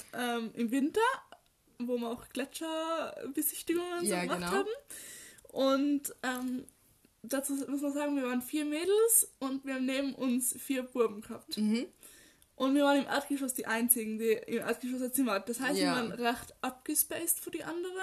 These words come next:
Speaker 2: Mhm. Und wir haben uns mit denen auch gut verstanden. Also
Speaker 1: Ja.
Speaker 2: es war jetzt nicht irgendwie
Speaker 1: Das war total, also wir haben uns mit denen echt total gut verstanden.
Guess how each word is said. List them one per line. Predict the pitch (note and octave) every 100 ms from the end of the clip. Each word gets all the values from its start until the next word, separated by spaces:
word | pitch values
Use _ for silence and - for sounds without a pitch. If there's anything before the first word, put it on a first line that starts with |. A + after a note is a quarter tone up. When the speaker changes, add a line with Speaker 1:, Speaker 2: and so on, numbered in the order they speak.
| G#4 A#4+
Speaker 2:
Mhm. | G3 F#3 F#3 -
Und | C#4+
wir | C4
haben | C4
uns | B3+
mit | A#3 G#3+
denen | A3 F3+
auch | G3
gut | A#3+ A3+
verstanden. | G3+ G3+ G3+ G#3+
Also | A#3+
Speaker 1:
Ja. | A3+ A3
Speaker 2:
es |
war | G3 F#3
jetzt | F3+ - -
nicht | F#3+ F3
irgendwie | D#3 E3 E3 E3+ F3 -
Speaker 1:
Das | C4 C4+
war | B3+ C4
total, | B3+ C4 B3+ B3+ -
also | B3 B3 B3 B3
wir | A#3 B3+
haben | B3+
uns | C4
mit | C4+ A#3+
denen | A#3
echt | C4 - - _ -
total | B3 B3 A#3+ C4+
gut | C#4+
verstanden. | D#4 D#4 D4 D4+ F4